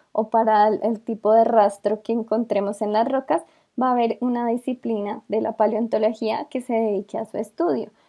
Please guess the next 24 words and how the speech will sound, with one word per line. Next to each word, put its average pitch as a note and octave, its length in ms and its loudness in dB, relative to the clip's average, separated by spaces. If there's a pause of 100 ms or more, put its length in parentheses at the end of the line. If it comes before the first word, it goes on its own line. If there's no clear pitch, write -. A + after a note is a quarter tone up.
(160)
Entonces A#3 420 -2
aquí A#3+ 240 -4
vemos B3 340 0
un C#4 120 2
montón B3+ 580 0
de A#3+ 80 2
ejemplos A3+ 640 0
de B3 240 0
ellas, A#3 340 0
pero A#3+ 220 -4
por G#3+ 160 2
ejemplo, G#3+ 600 -2 (280)
eh, G#3+ 320 0
la A3 160 4
paleoictiología A3+ 1080 2
es B3 140 -4
el A3 140 2
estudio G#3 520 0
de G3 160 4
los, G#3 360 -2 (100)
de G#3 160 -2
los G#3 200 -2
peces - 480 -2
fósiles. A3+ 600 -4